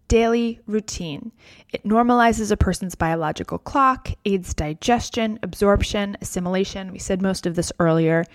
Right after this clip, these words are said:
It helps self-esteem, discipline, peace, happiness, longevity. Ayurveda recommends that we tune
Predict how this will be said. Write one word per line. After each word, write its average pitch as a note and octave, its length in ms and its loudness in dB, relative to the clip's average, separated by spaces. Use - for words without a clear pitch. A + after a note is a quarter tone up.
It - 60 -4
helps F#3+ 280 -2
self-esteem, A3+ 680 2
discipline, G3+ 480 0
peace, B3 320 -4
happiness, - 560 -2
longevity. G3 680 -2
Ayurveda B3 560 0
recommends G#3 600 -2
that - 100 -6
we G3 100 -8
tune E4 420 0